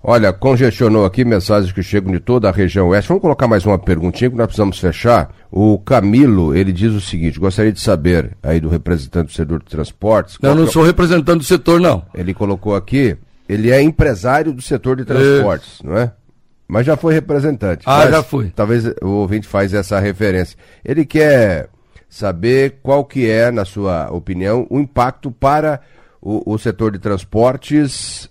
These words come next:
Speaker 1: à reforma tributária, esse texto que está aí em análise no Senado.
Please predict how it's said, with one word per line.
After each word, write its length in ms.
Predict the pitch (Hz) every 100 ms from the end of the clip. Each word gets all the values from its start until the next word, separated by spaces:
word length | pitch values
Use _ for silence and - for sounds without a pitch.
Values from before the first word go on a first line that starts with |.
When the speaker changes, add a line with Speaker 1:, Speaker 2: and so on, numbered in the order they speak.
| -
Speaker 1:
à 200 | 110 117
reforma 420 | 120 - 123 123
tributária, 480 | - 123 120 90 92
esse 180 | -
texto 340 | 113 117 113 -
que 60 |
está 240 | - - 92
aí 180 | 90 104
em 40 |
análise 440 | 92 85 98 92
no 100 | 98
Senado. 480 | 95 113 92 87 78